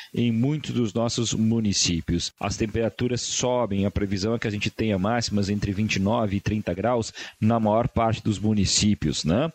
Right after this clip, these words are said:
Inclusive na parte da Serra, e com temperaturas maiores, na casa de trinta e quatro, até mesmo um ou outro ponto, trinta e seis, no extremo oeste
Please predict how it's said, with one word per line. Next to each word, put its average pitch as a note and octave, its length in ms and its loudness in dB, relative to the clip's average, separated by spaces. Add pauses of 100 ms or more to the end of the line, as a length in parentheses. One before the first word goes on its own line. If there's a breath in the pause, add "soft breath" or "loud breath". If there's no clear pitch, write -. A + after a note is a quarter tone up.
(140)
Inclusive G2 440 0
na A2 140 2
parte G2 360 -2
da F2+ 120 0
Serra, F#2+ 500 0 (280 loud breath)
e G2 80 2
com A#2 140 0
temperaturas G2+ 600 -2
maiores, G2+ 680 2
na G2 120 0
casa G2+ 300 0
de F2+ 80 -8
trinta G2+ 300 0
e E2+ 40 -2
quatro, A#2+ 640 -2
até - 280 -2
mesmo G2+ 360 0
um A2 120 4
ou G2+ 120 4
outro G2+ 220 0
ponto, G#2 420 0
trinta G#2 320 0
e F2 60 2
seis, C3 460 2 (220)
no A2+ 180 4
extremo A#2+ 520 0
oeste A2+ 560 2